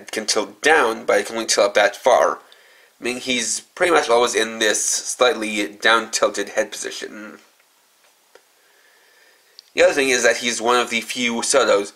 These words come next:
to actually have wrist articulation, and that's probably to, uh,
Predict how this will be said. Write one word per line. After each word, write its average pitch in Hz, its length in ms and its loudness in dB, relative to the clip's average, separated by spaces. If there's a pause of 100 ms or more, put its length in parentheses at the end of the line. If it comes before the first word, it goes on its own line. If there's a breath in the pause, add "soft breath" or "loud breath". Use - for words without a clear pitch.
(500 soft breath)
to 143 100 0
actually 120 220 0
have 117 320 2
wrist 156 180 0
articulation, 104 540 -2
and 110 160 -2
that's 120 160 2
probably 135 640 0
to, 110 440 -4
uh, 104 140 2